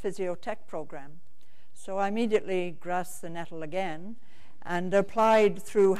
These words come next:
health volunteers overseas who were sending physios on four-month rotations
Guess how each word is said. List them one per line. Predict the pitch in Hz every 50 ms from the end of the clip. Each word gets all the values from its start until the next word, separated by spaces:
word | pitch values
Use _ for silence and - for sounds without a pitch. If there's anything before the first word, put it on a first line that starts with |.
| - -
health | - 190 -
volunteers | 196 180 180 175 175 175 - 202 185 180 175 165 -
overseas | 180 170 160 185 170 - - 247 220 190 180 190 196 - - - - - - - - - -
who | - 240 214
were | 202 214
sending | 208 - 240 226 226 226 214 202
physios | - 220 202 196 208 196 185 185 175 - - 180
on | 175 180 170
four-month | - - 196 190 180 180 175 175 - - -
rotations | 175 170 - 220 208 214 196 - 180 160 165 165 170 - -